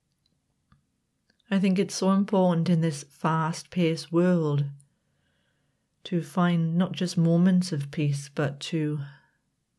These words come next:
understand what peace really is.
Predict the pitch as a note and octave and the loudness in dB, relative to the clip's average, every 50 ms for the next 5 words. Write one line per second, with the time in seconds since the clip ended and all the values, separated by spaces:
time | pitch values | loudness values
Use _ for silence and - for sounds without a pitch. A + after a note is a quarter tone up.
0 | _ _ _ _ _ _ _ _ _ _ _ _ _ _ _ _ _ _ _ - | _ _ _ _ _ _ _ _ _ _ _ _ _ _ _ _ _ _ _ 2
1 | F3+ E3+ E3 D#3+ D#3+ C#3+ - - - E3+ E3 E3 D#3+ D#3+ D3 D#3 D3 C#3 C#3+ - | 2 2 4 2 0 -4 -4 -4 -2 0 0 0 0 -2 -2 -4 -4 -6 -6 -6
2 | - F3 D#3+ - - - - D#3 D#3+ E3 D#3+ D#3 D#3+ D3 C#3 C#3+ D#3+ D#3+ D#3+ D3+ | -4 -4 -4 -4 -8 -10 -6 -4 -4 -2 -2 -2 -2 -2 -2 -2 0 0 0 0
3 | D3 C#3+ C#3+ C#3+ C#3 - - | 0 0 0 -2 -4 -8 -14